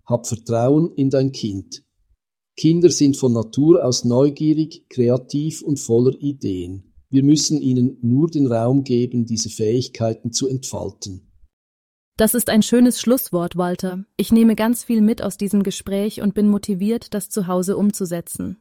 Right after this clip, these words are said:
Speaker 2: Auch wenn ich weiß, dass es manchmal herausfordernd sein wird.
Speaker 1: Das wird es sicher. Aber du musst nicht perfekt sein. Niemand von uns ist perfekt. Es geht darum, dass wir uns auf den Weg machen, dass wir reflektieren,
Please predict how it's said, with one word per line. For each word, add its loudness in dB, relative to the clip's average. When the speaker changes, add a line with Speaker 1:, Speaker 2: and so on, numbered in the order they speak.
Speaker 2:
Auch 0
wenn 4
ich -2
weiß, -2
dass -6
es -6
manchmal -2
herausfordernd -2
sein -4
wird. -10
Speaker 1:
Das 2
wird 4
es 0
sicher. -4
Aber 0
du 0
musst 2
nicht 0
perfekt -4
sein. -8
Niemand 2
von 2
uns 2
ist -6
perfekt. -10
Es -2
geht 4
darum, 2
dass 2
wir 4
uns 2
auf 0
den 0
Weg 2
machen, -4
dass -2
wir 6
reflektieren, 0